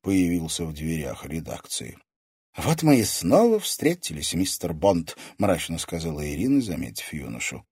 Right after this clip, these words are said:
Марина расхохоталась. «Что за вид?» удивилась Клепцова. «Ты выглядишь как шпион из фильма». «Приходится маскироваться», смущённо ответил Матвей. «Почему?» «Сейчас увидите». Он подошёл к окну и снял кепку и очки.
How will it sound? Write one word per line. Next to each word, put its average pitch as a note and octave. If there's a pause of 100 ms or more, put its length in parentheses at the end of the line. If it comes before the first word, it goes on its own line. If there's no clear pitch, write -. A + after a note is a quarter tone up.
(120)
Марина E2
расхохоталась. E2 (300)
«Что -
за C3+
вид?» C#3 (180)
удивилась D#2+
Клепцова. D#2 (120)
«Ты D3+
выглядишь D3
как -
шпион -
из E2
фильма». F#2 (440)
«Приходится F2
маскироваться», F#2 (200)
смущённо C#2+
ответил C2+
Матвей. C#2
«Почему?» A#2+ (180)
«Сейчас A#2
увидите». F#2+ (420)
Он F3+
подошёл E3
к -
окну D#3
и C#3+
снял G#2+
кепку D#2
и G2+
очки. D#2